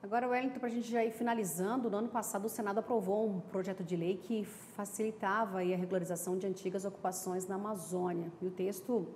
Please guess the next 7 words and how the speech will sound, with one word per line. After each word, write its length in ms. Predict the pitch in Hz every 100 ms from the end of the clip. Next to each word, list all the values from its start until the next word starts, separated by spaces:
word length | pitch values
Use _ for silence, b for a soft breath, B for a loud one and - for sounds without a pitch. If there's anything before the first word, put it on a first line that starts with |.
| -
acabava, 400 | 190 185 170 196
então, 260 | 180 180 202
com 80 | 202
as 140 | 185
chamadas 420 | 190 175 190 185
condições 540 | - 202 190 214 220 -
resolutivas. 1160 | 220 202 220 233 233 - 202 202 175 165 -